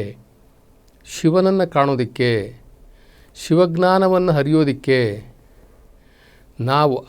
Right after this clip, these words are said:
ಅದನ್ನು ಬಿಟ್ಟು ಉಳಿದಿದ್ದೆಲ್ಲ ಮಾಡಿದ್ವಿ.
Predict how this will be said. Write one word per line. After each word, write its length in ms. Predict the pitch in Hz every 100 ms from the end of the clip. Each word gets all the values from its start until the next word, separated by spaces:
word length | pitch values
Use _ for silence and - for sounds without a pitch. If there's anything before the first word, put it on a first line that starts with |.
| 110
ಅದನ್ನು 360 | 117 185 208 196 123
ಬಿಟ್ಟು 300 | 143 - 110 135 202 - - _ - - _
ಉಳಿದಿದ್ದೆಲ್ಲ 580 | 127 139 160 120 110 117 123 131 117
ಮಾಡಿದ್ವಿ. 460 | 117 107 104 110